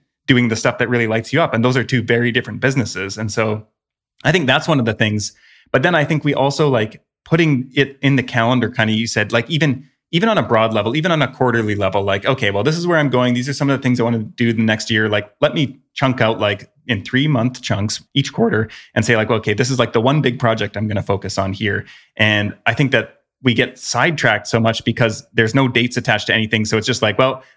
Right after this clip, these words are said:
I'm just, g-, this is my top priority. So that's just the, the thing I'm gonna work on." But there's no, like, deadline to it. So then that stretches into the next quarter and the next quarter. And pretty soon you're at the next year and, like, "Well, I, I haven't really done anything with that thing that was supposed to be m-,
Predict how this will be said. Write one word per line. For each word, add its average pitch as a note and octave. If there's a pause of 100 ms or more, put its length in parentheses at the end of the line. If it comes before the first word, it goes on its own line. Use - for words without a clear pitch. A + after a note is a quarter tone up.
I'm C3
just, C#3
g-, C#3
this C#3
is -
my C3
top B2+
priority. F#3
So D3+
that's C#3+
just -
the, - (160)
the B2
thing D3
I'm C3
gonna C3+
work D3+
on." A2+
But A2+
there's A#2
no, C#3+
like, A2
deadline C3
to C#3+
it. C#3+
So B2
then B2+
that B2
stretches A#2
into A2+
the A#2
next A2
quarter A2
and A#2
the C3+
next A2+
quarter. G#2+ (180)
And A#2
pretty B2+
soon B2+
you're A#2+
at A#2
the B2+
next A#2
year B2+
and, A#2
like, G#2+
"Well, A2+
I, A2 (160)
I G#2+
haven't G#2+
really G2+ (320)
done A2
anything G2+
with G2
that G2
thing G#2+
that G2
was G#2+
supposed G#2+
to -
be G2+
m-, G#2